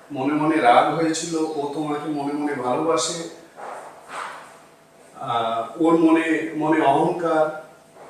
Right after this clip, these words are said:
আমি মনে মনে ভয় পেলাম, ও মনে মনে প্রার্থনা করছে, ওরা মনে মনে পরিকল্পনা করছে। মানে, মনের, মনে মনে এই বাংলাটা দিয়ে কত রকমের বাক্য তৈরি করা যাচ্ছে।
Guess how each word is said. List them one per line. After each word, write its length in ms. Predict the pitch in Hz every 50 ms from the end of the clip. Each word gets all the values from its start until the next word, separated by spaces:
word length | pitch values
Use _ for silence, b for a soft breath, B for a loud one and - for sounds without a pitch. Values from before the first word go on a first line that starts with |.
| - -
আমি 280 | 135 147 147 156 156
মনে 260 | 156 147 139 143 151
মনে 240 | 151 156 151 156 131
ভয় 260 | - - - 131 131 - -
পেলাম, 420 | 156 156 151 151 147 147 151 147 - - - - B B B B B B B - - 160
ও 180 | 156 156 156
মনে 200 | 156 143 151 156
মনে 240 | 151 151 151 151 147
প্রার্থনা 480 | - 135 131 127 - - - 170 165 165
করছে, 420 | 165 - 185 180 - 175 - 262
ওরা 200 | 247 214 180 170
মনে 240 | 160 160 156 156 151
মনে 180 | 156 - 208 226 - -
পরিকল্পনা 580 | 175 160 151 147 151 131 117 - 127 120 117
করছে। 380 | 110 113 117 120 - - - 165
মানে, 160 | 165 175 190
মনের, 640 | 190 170 160 160 170 175 202 208 214 214 202 - -
মনে 400 | 139 147 151 170 175 202 220 240
মনে 380 | 247 254 254 254 254 262 262
এই 340 | - - 180 190 226 - -
বাংলাটা 560 | - 180 175 180 190 - 220 214 214 220 220
দিয়ে 200 | 226 247 254 254 - -
কত 220 | 170 170 170 - 202
রকমের 440 | 202 202 202 208 226 233 233 220
বাক্য 320 | 180 170 - - - - -
তৈরি 340 | - 226 220 226 226 - -
করা 240 | 165 131 123 120
যাচ্ছে। 320 | 120 120 - - - -